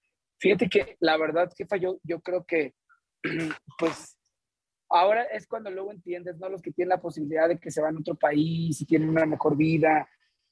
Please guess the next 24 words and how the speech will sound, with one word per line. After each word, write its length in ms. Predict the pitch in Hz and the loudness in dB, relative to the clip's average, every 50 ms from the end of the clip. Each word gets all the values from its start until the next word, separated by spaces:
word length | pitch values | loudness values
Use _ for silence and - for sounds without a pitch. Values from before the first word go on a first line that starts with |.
| _ | _
Sí, 460 | - - - - - 185 180 175 175 165 | -12 -10 -4 2 4 6 6 6 6 6
pero 180 | - 175 175 165 | 6 6 4 6
también 280 | - 170 170 175 190 185 | 4 4 2 2 2 0
creo 180 | 175 214 220 202 | 0 -2 -2 2
que 100 | - 190 | 2 2
a 40 | |
veces 240 | 165 175 165 190 175 | 2 2 0 -2 -2
trabajamos 640 | - 175 160 156 143 - - - 165 175 165 - - | 2 2 2 2 2 0 -2 -2 -2 -2 -6 -4 0
tanto, 640 | - 175 165 170 156 139 - 160 156 156 165 165 165 _ _ _ _ _ - _ _ _ | 2 2 4 2 0 -2 0 2 2 4 2 0 -2 _ _ _ _ _ -20 _ _ _
eh, 260 | - - - 160 160 151 | -8 -2 0 2 2 4
pagamos 360 | - 170 165 170 175 185 185 | 6 6 6 6 4 2 -4
nuestros 340 | 175 156 - - 151 - - | -8 -10 -12 -16 -14 -12 -10
impuestos, 920 | 156 151 - - 175 180 185 180 170 - - 160 160 165 165 170 165 160 - - - - _ _ _ - | -12 -10 -2 4 6 6 6 6 4 0 -4 -2 0 0 0 0 -2 -4 -6 -12 -18 -20 _ _ _ -2
nos 180 | 170 165 165 | -2 -2 0
prometen 440 | - - 170 170 175 175 - 190 190 | 2 0 2 2 2 0 0 -2 -2
justamente 680 | 160 160 175 - - 180 170 170 170 170 160 - 180 170 | -2 -2 -2 0 0 0 2 2 0 0 0 0 0 0
mejores 420 | 165 156 - 165 156 160 151 - | 0 0 2 2 2 2 2 0
oportunidades 840 | 147 - - 151 151 - 160 156 156 156 156 160 156 156 156 160 135 | -2 -4 -4 -6 -4 -2 -2 0 2 4 6 6 6 6 4 2 0
de 120 | 135 143 - | -2 -6 -6
crecer, 640 | - 147 139 - - - 160 160 160 160 160 160 | -6 -8 -8 -4 0 2 4 4 6 6 4 4
de 120 | 139 156 147 | 2 0 -4
tener 360 | - - 147 151 160 160 - | -6 -4 -4 -2 -2 -2 -4
como 240 | - 160 156 156 147 | -4 -6 -8 -8 -8
ciudadanos, 600 | 139 - 151 151 151 151 156 156 160 170 151 - | -6 -2 -2 0 2 2 2 2 0 -2 -4 -6